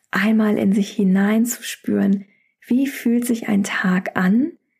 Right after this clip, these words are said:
an dem ich Minipausen umsetze. Wenn du magst, schließt du jetzt kurz dazu einmal die Augen oder wenn du gerade am Spazierengehen bist, visualisierst du es einfach bei dir in deinem Kopf oder auf der Autofahrt.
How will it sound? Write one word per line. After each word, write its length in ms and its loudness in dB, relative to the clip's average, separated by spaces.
an 160 0
dem 160 2
ich 200 0
Minipausen 760 0
umsetze. 760 -2
Wenn 160 0
du 60 4
magst, 480 0
schließt 280 -2
du 60 0
jetzt 220 -2
kurz 320 -2
dazu 300 -4
einmal 280 2
die 160 -2
Augen 480 0
oder 300 0
wenn 120 2
du 60 2
gerade 200 -4
am 100 0
Spazierengehen 840 0
bist, 260 -2
visualisierst 720 0
du 60 0
es 140 -4
einfach 640 -2
bei 140 0
dir 420 -2
in 180 2
deinem 220 2
Kopf 500 -8
oder 160 0
auf 120 -6
der 160 -2
Autofahrt. 600 0